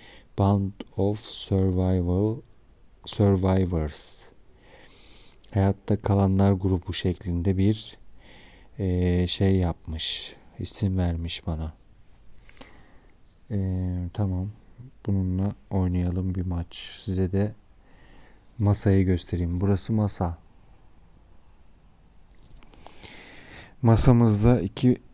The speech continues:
dört bölüm var. İkisi size ait, ikisi rakibe ait. Rakip karşıda oluyor. Sizin iki kısmınız sağ ve sol olmak üzere bulunuyor. Ayıracak şimdi, ayırdı. Evet.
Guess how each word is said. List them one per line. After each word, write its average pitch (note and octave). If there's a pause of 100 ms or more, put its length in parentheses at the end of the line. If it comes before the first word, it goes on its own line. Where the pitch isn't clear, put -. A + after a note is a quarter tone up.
(140)
dört B2
bölüm G2+
var. B2 (160)
İkisi -
size -
ait, G#2+
ikisi -
rakibe G2+
ait. G2
Rakip G#2
karşıda G2
oluyor. F#2
Sizin G2+
iki -
kısmınız G#2
sağ G2
ve G2
sol G2+
olmak F#2+
üzere G#2 (340)
bulunuyor. F#2+ (880)
Ayıracak F#2+
şimdi, G2+
ayırdı. F#2
Evet. E2+